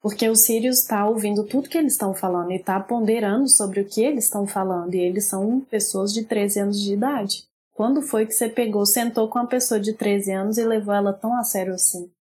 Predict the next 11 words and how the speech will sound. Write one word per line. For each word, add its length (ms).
Eu 60
acho 220
que 80
é 40
raro 300
você 180
ver 100
uma 160
pessoa 380
fazer 340
isso. 420